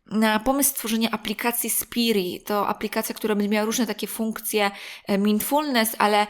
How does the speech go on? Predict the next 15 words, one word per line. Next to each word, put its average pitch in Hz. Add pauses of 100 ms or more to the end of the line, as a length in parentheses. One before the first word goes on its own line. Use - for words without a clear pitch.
(240)
głównie, 254
no, 226
powiedzmy, 214
będą 214
tam 202
nagrania 202
medytacji. 190 (460)
I 233
to 254
jest 262
coś, 277
co -
mnie 262
niesamowicie 285
jara. 202